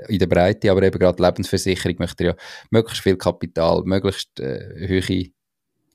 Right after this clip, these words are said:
Gebühren verkaufen können, dass er möglichst viel daran verdient.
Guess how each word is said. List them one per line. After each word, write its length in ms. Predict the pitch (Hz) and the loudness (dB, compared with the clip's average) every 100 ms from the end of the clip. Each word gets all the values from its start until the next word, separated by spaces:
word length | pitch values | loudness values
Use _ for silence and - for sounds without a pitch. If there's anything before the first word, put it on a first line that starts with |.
| - | -8
Gebühren 480 | 87 101 117 117 117 _ | 0 4 6 4 0 _
verkaufen 520 | - 104 101 110 - 104 | -6 0 2 2 0 0
können, 240 | 104 98 | 2 2
dass 140 | 90 | 0
er 100 | 90 | 0
möglichst 340 | 87 87 - - | 2 0 -6 -4
viel 160 | 92 | -2
daran 160 | 85 87 | 0 -4
verdient. 540 | - - 98 147 - | -4 -2 0 0 -4